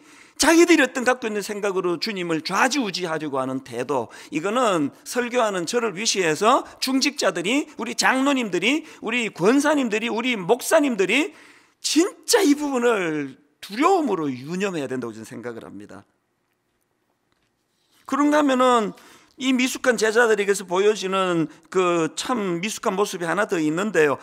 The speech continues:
현실을 과장하는 태도입니다. 삼십칠 절에서 기도하시는 주님께 가가지고 막 호들갑 떠는 게 이거예요. 삼십칠 절. "모든 사람이 주를 찾나이다."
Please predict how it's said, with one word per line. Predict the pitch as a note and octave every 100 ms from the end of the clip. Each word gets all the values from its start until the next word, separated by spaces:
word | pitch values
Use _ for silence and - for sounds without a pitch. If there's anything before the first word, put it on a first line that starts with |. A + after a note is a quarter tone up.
| -
현실을 | - B3 C4+ B3+ C#4 G3
과장하는 | - G3+ A#3 - F#3+ C#3+
태도입니다. | - A#2+ A#2+ A2+ G#2 F#2+
삼십칠 | - C#4 - - A#3
절에서 | A3+ A3+ G#3 F#3 G#3+ E3+ - - - A#3
기도하시는 | - C#4 A3 G#3 A3 G3+
주님께 | - A3+ G3+ F3+
가가지고 | D#3+ F#3+ A3 G3+
막 | F#3+ F#3
호들갑 | F#3 G3+ G#3 A#3 A#3
떠는 | F#3 A3+ A#3+
게 | A#3
이거예요. | E3+ D#3+ G3+ F3
삼십칠 | D3 A3 A3 - D#3+
절. | C#3 C3+ - - E4+
"모든 | A3+ B3 E4 G4 G4+ G#4+
사람이 | A4+ E4 D#4+ E4+ F4 D4
주를 | D#4 C#4+
찾나이다." | - B3 B3 B3 A3+ G3 G#3 G#3+ F3 C#3